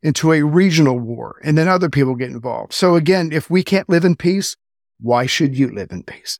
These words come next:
And so I just, it just, when I started researching that, I just thought about that 'cause Kiki came home. She was shaken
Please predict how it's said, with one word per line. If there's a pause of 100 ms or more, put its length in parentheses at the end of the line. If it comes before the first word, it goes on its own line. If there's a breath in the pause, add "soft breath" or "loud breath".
And
so
I
just, (180)
it
just,
when
I
started
researching
that,
I
just
thought
about
that
'cause
Kiki
came
home. (300)
She
was
shaken